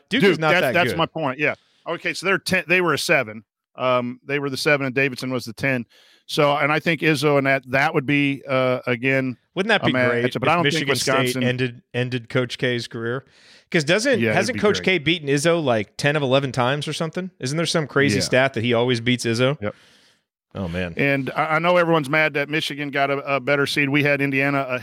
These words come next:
Speaker 2: seeded ahead of Michigan, but, um, Michigan's capable, uh, of pulling an upset or, or, or two.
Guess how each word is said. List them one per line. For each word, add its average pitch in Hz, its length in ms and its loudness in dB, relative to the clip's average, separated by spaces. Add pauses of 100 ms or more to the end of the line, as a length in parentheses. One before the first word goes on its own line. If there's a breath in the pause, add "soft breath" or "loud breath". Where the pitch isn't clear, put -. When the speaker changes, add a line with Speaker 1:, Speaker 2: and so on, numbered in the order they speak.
(140)
Speaker 2:
seeded 131 320 -6
ahead 135 220 2
of 127 60 -2
Michigan, 127 560 0 (680 soft breath)
but, 135 420 0
um, 127 500 2 (440)
Michigan's 180 540 0
capable, 131 720 2
uh, 131 40 2
of 120 420 0
pulling 127 280 0
an 113 120 -2
upset 113 480 -2
or, 110 300 -18
or, 120 300 0
or 110 40 0
two. 113 540 -2